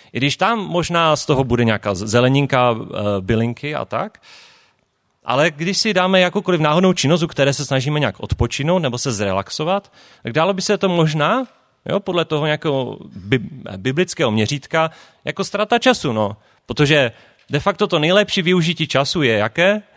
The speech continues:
Jako křesťanu? Modlitba, Bible. Jo, to je prostě č-, to je prostě to, to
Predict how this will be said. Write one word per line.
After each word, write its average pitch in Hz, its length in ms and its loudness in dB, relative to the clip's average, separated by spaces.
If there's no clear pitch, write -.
Jako - 160 -6
křesťanu? 147 640 0
Modlitba, 101 600 0
Bible. 98 500 0
Jo, 117 160 -4
to 85 80 -8
je 87 80 -10
prostě - 400 -8
č-, - 200 -2
to - 60 -4
je 107 60 -2
prostě 117 320 -2
to, 120 260 2
to 131 260 4